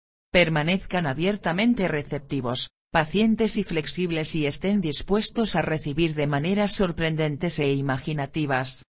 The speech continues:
Sigan adelante y mantengan un ojo abierto a oportunidades nuevas e inesperadas. Podrían estar gratamente sorprendidos a dónde los llevan. Sepan que todo está bien y que solo el amor los rodea.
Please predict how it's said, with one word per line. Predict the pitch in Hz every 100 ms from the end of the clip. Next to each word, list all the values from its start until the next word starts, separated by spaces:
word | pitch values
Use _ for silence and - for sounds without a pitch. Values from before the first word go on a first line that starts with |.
| _ _ _ -
Sigan | - - 220 240 226
adelante | 185 151 160 214 190
y | 165
mantengan | 156 147 160 185 185 180
un | 170
ojo | 196 202 220 156
abierto | 143 185 208 196 170
a | 160
oportunidades | 160 147 - 151 139 170 170 165 160
nuevas | 165 202 208 -
e | 147
inesperadas. | 143 143 139 143 139 131 135 135 - - _ _ _ -
Podrían | 196 165 190 214 196
estar | 160 - 175 156
gratamente | 160 208 180 185 202 196 190
sorprendidos | 170 156 147 139 151 196 185 170
a |
dónde | 147 175 175
los | 160 151
llevan. | - 156 135 131 135 - _ _ _ -
Sepan | 165 202 165 156 160
que | 185
todo | - 208 208
está | 170 156 214 190
bien | 202 240
y | 208
que | - 156
solo | - 202 208
el | 170 160
amor | 156 196 208
los | 175 151
rodea. | 151 131 127 127